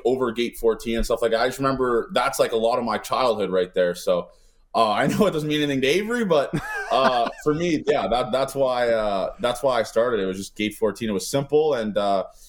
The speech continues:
Speaker 1: it's, uh, the, the first memory I have going to Jays games was seeing that gate and seeing those, the, the, the statues up there.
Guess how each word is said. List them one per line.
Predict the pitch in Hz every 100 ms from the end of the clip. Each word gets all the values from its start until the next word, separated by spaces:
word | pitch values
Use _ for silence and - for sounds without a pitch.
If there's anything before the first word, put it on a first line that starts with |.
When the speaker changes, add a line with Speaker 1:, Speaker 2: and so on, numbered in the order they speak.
| - - -
Speaker 1:
it's, | 104 101 110
uh, | 104 98 90 - -
the, | 101 113 95 -
the | 113
first | - 139 143
memory | 135 139 139 123
I |
have | 117 123 113
going | 107 110
to | 101
Jays | 110 120 107
games | 92 87
was | 87
seeing | 113 107 98
that | 92 -
gate | 101 -
and |
seeing | - 104 101
those, | 98 -
the, | 82
the, | 95 95 90 90 87 - -
the |
statues | - 107 113 - 87
up | 80
there. | 82 76